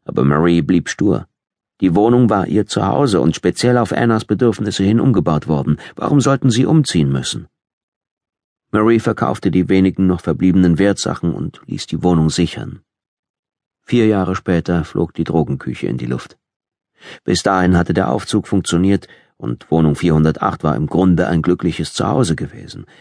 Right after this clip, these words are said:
Jetzt war es ein Gefängnis.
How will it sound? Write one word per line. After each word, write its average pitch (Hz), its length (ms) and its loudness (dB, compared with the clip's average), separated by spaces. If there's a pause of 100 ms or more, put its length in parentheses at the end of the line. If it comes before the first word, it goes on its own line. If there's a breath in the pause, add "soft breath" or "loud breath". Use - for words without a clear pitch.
(360 soft breath)
Jetzt - 480 -6 (360)
war 69 160 -4
es - 120 -6
ein 67 140 -4
Gefängnis. 55 720 -6